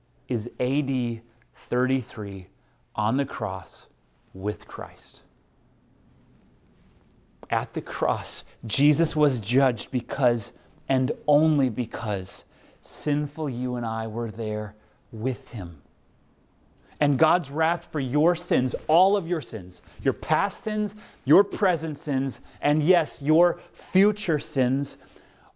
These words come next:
all of God's wrath was poured out and satisfied in Christ on the cross. So, so loved one, there's nothing you can do that wasn't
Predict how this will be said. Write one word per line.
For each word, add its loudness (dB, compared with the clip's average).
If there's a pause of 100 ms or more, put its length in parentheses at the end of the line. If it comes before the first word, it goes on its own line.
(140)
all 6
of 0
God's 2
wrath 0
was -2
poured 4 (100)
out -2 (360)
and -2
satisfied 0
in 4
Christ -2 (280)
on 2
the -2
cross. 0 (720)
So, 6
so 4
loved 4
one, -2
there's -4
nothing 2
you 2
can 0
do 4 (760)
that 4
wasn't 0